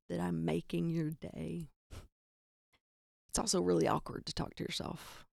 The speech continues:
That's why I like having guests. Maybe next week I'll have a guest with me. Anyway. So,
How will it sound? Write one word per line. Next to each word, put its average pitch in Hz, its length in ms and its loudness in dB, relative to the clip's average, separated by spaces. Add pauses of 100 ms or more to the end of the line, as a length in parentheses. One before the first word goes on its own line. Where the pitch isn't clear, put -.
That's - 80 -6
why - 100 8
I 190 60 12
like 196 220 12
having 170 280 8
guests. 165 400 12
Maybe 202 220 12
next 190 260 10
week 175 140 10
I'll 160 80 12
have 156 140 6
a 160 40 2
guest 226 320 12
with 196 140 6
me. 220 340 12 (720)
Anyway. 180 760 8 (500)
So, 262 440 12